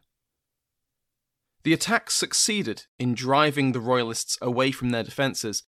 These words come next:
and Waller prepared another attack for the next day to finish the job. But then, news arrived of the reinforcements, and Waller wouldn't get another chance.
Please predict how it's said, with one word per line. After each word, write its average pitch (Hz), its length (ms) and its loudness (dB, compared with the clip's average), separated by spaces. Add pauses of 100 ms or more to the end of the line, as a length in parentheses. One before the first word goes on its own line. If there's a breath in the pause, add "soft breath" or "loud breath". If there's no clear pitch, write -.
(360)
and 156 300 4
Waller 151 380 2
prepared 139 320 0
another 120 360 0
attack - 440 -8
for 131 100 -10
the 110 80 -6
next - 280 -8
day 120 320 0
to - 120 -12
finish 104 300 -6
the 104 100 -12
job. 113 340 -4 (1160)
But - 180 -12
then, 156 380 0 (260)
news 156 340 4
arrived 107 540 0 (120)
of 107 80 -12
the 110 100 -6
reinforcements, 143 920 -2 (640)
and 147 160 0
Waller 123 380 2
wouldn't 113 300 -2
get 107 160 -4
another 101 220 -6
chance. 87 460 -8